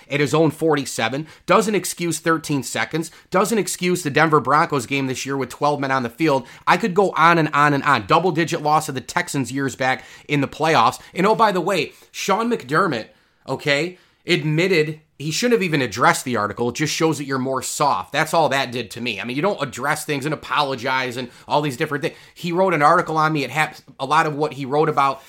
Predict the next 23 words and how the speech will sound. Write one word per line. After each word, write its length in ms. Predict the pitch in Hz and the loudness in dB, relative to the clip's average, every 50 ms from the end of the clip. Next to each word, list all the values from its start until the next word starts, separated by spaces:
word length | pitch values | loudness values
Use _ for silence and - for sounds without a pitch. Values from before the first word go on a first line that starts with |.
| - | -12
happened 380 | - 147 147 147 147 147 135 - | -4 -2 -2 -2 0 -2 -6 -4
four 200 | - 151 151 143 | -2 -2 -2 -2
years 240 | 135 143 151 139 127 | -2 -2 -2 -4 -4
ago 200 | 127 139 135 135 | -4 -6 -4 -4
with 140 | 131 123 | -4 -4
the 40 | 123 | -4
whole 160 | 120 147 139 | -2 -2 -2
nine 240 | 131 127 131 135 131 | -2 -2 -2 -2 -2
eleven 320 | 123 117 131 143 156 165 147 | 0 0 0 0 -2 -2 -4
thing. 300 | - 180 180 185 185 185 - _ - | -4 -2 -2 -2 -4 -8 -14 _ -6
It 80 | 151 | -4
was 140 | 151 156 151 | -2 -2 -2
four 220 | - - 165 156 156 | -2 0 0 2 2
years 240 | 151 160 170 151 | 2 0 -2 -2
ago. 300 | 180 180 190 190 196 190 - - - - | -2 -2 -2 -2 -2 -4 -6 -14 -8 -2
I've 240 | 123 135 151 147 151 | 0 0 0 0 0
moved 280 | 156 170 165 135 117 | 0 0 0 0 0
on, 240 | 139 143 156 165 165 | 0 2 2 2 0
blah, 160 | 139 143 143 | 0 0 0
blah, 100 | 143 143 | 0 -2
blah, 160 | 135 143 143 143 | -2 -2 -2 -2
blah, 80 | 139 | -2
blah. 360 | 127 117 139 139 160 190 185 | -4 -4 -2 -2 -2 -2 -4